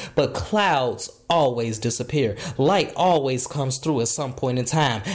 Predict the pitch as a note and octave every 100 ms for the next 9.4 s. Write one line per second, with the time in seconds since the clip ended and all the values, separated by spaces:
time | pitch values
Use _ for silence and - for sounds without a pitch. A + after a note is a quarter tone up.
0 | C#3+ C3 D3+ F3 F#3+ D#3+ D3+ E3 D3+ C#3
1 | E3+ D#3+ D#3 D3+ C#3+ C#3+ C#3 A#2+ C3+ F3
2 | G#3+ G#3 F3 F#3 G3 F3+ E3+ D3+ F3 E3+
3 | E3+ E3 D#3 A2+ - - - - D#3 -
4 | - G3+ C3+ A2+ A2+ - - D#3 C#3+ A#2
5 | - - - D#3+ G#3 A3+ G3 G#3 F#3 G3
6 | G3+ F#3 G3 F#3+ F#3 D#3+ F3 F3+ A#2 G#2
7 | - - - - - - - - - -
8 | D3 E3+ - D#3 C3+ - C#3+ B2+ C3 -
9 | D3+ G#2+ - -